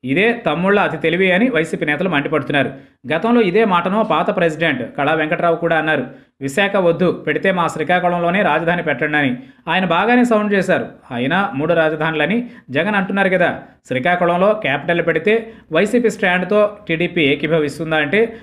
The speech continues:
దానికి తమ్ముళ్ళ వద్ద సమాధానం నిల్. నిజంగా సిక్కోలులో రాజధాని అని వైసీపీ ముందుకు వస్తే అప్పుడు మా నిమ్మాడలో సచివాలయం పెట్టండని ఇదే అచ్చెన్నాయుడు అడగకుండా ఉండకపోతాడా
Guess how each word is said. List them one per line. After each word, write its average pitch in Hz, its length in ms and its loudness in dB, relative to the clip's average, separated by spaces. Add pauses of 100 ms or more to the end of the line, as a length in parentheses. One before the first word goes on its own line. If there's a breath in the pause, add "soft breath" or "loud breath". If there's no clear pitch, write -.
(160 loud breath)
దానికి 185 360 0
తమ్ముళ్ళ 196 380 2
వద్ద 160 220 2
సమాధానం 156 760 -2
నిల్. 127 280 0 (380 loud breath)
నిజంగా 220 320 2
సిక్కోలులో 220 520 2
రాజధాని 196 540 0
అని 185 220 0
వైసీపీ 156 560 0
ముందుకు 127 320 -4
వస్తే 214 440 -2 (200 loud breath)
అప్పుడు 170 240 0
మా 156 220 0
నిమ్మాడలో 196 540 0
సచివాలయం 190 500 0
పెట్టండని 165 600 -2 (220 loud breath)
ఇదే 170 140 0
అచ్చెన్నాయుడు 190 640 0 (180)
అడగకుండా 160 560 -2
ఉండకపోతాడా 143 800 0